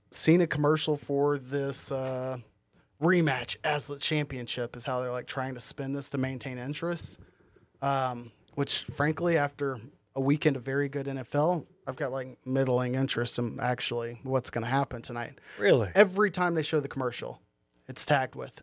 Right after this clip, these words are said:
Speaker 1: "And stick around for the halftime debut worldwide premiere of the Katy Perry and Alesso music video for When I'm Gone." I'm like, "What the?" Like, as somebody who grew up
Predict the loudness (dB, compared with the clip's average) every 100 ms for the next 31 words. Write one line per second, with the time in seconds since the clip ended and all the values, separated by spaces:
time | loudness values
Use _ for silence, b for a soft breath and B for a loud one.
0 | 6 8 8 4 -2 -2 0 6 8 8
1 | 6 2 2 4 4 2 2 2 4 4
2 | 4 2 4 4 10 12 12 10 6 6
3 | 2 4 10 10 10 6 -2 B B -6
4 | -4 4 4 4 2 4 6 6 4 4
5 | 4 4 2 2 0 0 0 -2 -2 -2
6 | -4 -4 -2 4 6 6 4 4 2 2
7 | 2 0 0 B B B B B B B
8 | B 0 0 4 4 4 _ _ _ _
9 | -4 -4 4 8 8 8 6 8 8 6
10 | 0 -2 4 6 6 4